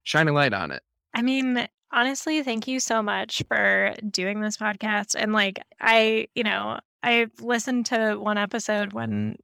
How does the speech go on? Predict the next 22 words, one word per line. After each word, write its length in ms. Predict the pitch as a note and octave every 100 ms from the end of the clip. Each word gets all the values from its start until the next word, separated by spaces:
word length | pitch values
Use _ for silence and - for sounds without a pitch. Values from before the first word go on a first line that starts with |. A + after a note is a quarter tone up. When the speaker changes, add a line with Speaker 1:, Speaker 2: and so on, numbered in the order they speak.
| _
Speaker 2:
you 180 | - -
know, 280 | - - -
we, 300 | - G3+ G#3+
this 380 | A3 A3+ - -
had 180 | G3+ G#3
been 200 | - G#3
suggested 760 | - G#3+ G#3+ A#3 - A3 G#3 F#3+
that 140 | - G#3
I 280 | G3+ G3+ G3+
be 120 | - G#3
a 100 | G#3
guest 320 | D4+ E4 B3+
on 160 | A3
here. 400 | G#3 G3+ G3 G3 G3
I'd 140 | G#3
listened 320 | A3 - A3+
to 60 | G#3+
one 180 | G3+ G3
episode 540 | F#3+ G#3+ - G#3+ G3+
and 140 | G3+
you, 120 | G3+ G3+
like, 220 | G3+